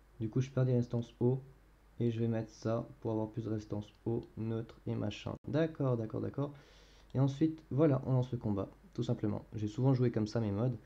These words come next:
Et, euh, lui a beaucoup, beaucoup, beaucoup d'I T A, pas beaucoup de résistance neutre. Donc, euh, de mon côté, ça va être, euh, on va faire un petit boost synchro, hein, déjà. Euh, tout simplement, donc ma synchro, je vais la poser ici.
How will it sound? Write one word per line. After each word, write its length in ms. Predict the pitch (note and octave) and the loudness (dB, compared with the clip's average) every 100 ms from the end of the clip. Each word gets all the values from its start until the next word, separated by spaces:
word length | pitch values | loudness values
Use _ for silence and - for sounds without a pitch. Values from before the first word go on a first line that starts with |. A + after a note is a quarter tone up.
| - - - - - - - - - - | -18 -20 -20 -20 -20 -20 -20 -20 -8 4
Et, 160 | B2 | 8
euh, 480 | B2 A#2 A2+ A#2 A2+ | 8 8 8 6 6
lui 320 | A#2 A#2 E3+ | 4 4 4
a 100 | C3 | 4
beaucoup, 380 | A2 A2+ D#3+ G3+ | 4 2 2 4
beaucoup, 280 | E3 E3+ E3 | 4 4 2
beaucoup 280 | D3 C#3+ D#3+ | 0 2 2
d'I 180 | B2 A#2+ | 2 2
T 140 | B2 | 4
A, 200 | B2 D#3 - | 4 2 0
pas 120 | C3 | 0
beaucoup 160 | C3 C3+ | 2 2
de 60 | |
résistance 380 | B2 A#2+ A2+ - | 2 0 -4 -2
neutre. 260 | A2+ B2 C3 - - - - - - - - - - - - - - - - - - - - | 0 0 -2 -12 -20 -20 -20 -20 -20 -20 -20 -20 -20 -20 -20 -20 -20 -20 -20 -20 -20 -10 -4
Donc, 360 | A2+ A#2+ A2+ | 0 0 0
euh, 140 | A#2 A2 | -2 2
de 140 | A#2 | 2
mon 140 | C#3+ | 4
côté, 340 | C3+ C3 B2+ C#3 | 2 0 0 0
ça 160 | C3+ | 0
va 140 | G#2 G#2 | 0 -2
être, 220 | G#2+ - | -2 -6
euh, 160 | G#2+ G#2 - | -6 -6 -4
on 80 | A2+ | -4
va 100 | G#2+ | -4
faire 160 | A2+ | -2
un 100 | A#2 | -2
petit 160 | G2+ - | -4 -6
boost 280 | A2 G#2+ - | -4 -6 -4
synchro, 400 | G2+ G2 - C#3 | -6 -6 -4 -4
hein, 60 | G#2+ | -4
déjà. 280 | G2 A2+ A2+ - - - - - _ - - - - G#3 | -4 -4 -6 -10 -20 -20 -20 -20 _ -20 -20 -20 -16 -10
Euh, 400 | G2+ G2+ G2+ G2+ | -6 -4 -4 -4
tout 100 | - | -6
simplement, 400 | G#2+ G#2+ G#2 A#2+ | -8 -6 -2 -2
donc 180 | A#2+ G#2 | -2 -2
ma 80 | A2+ | -4
synchro, 320 | B2 B2+ - | -2 -4 -4
je 60 | G#2+ | -4
vais 40 | |
la 80 | G2+ | -4
poser 320 | - G2 G2+ | -6 -6 -4
ici. 260 | G2+ - | -6 -4